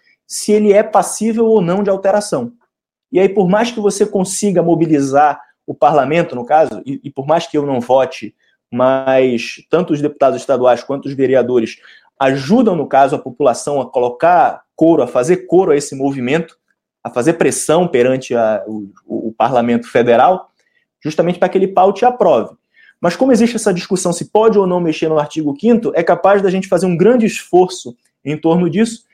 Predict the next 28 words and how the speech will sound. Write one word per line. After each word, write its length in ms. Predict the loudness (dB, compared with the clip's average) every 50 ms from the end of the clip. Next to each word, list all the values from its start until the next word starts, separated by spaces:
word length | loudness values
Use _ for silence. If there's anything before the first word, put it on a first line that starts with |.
| _ _ _ _ _
e 80 | 0 2 2
no 100 | 2 4
dia 160 | 2 2 2
seguinte 380 | 2 2 2 2 2 2 2 0
o 20 |
Supremo 380 | -2 -2 0 0 2 2 2 2
falar 200 | 4 4 4 4
assim, 160 | 2 2 0
não, 200 | 0 2 2 2
não, 100 | 2 2
não, 160 | 2 2 2
não, 240 | 2 0 0 -2 -6
artigo 400 | -6 -8 -8 -6 -6 -6 -4 -4 -2
quinto 240 | -2 -2 -2 -2 -2
é 40 | 0
cláusula 380 | 2 2 2 2 2 0 0
pétrea, 380 | 0 0 0 0 0 -2 -6 -8
não 100 | -8 -6
pode. 380 | 0 0 0 0 0 -4 -12 _ _ _
E 80 | 0
aí 140 | 2 4 4
a 60 | 4
mesma 320 | 4 4 4 4 4 2 2
maioria 360 | 4 4 4 4 4 4 2
que 120 | 2 0
teve 240 | 0 0 2 2 2
no 120 | -2 -4 -2
pleno 440 | 0 0 0 0 0 -2 -4 -8